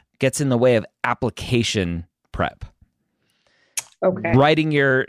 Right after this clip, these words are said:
Speaker 1: your personal statement, working on your,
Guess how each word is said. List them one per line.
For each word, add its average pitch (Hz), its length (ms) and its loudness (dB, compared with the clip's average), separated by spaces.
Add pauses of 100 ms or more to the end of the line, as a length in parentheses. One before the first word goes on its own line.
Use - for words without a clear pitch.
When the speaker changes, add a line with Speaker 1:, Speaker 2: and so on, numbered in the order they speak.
(120)
Speaker 1:
your 117 600 2 (420)
personal 120 400 0
statement, 95 460 -2
working 139 460 2
on 120 160 4
your, 117 100 0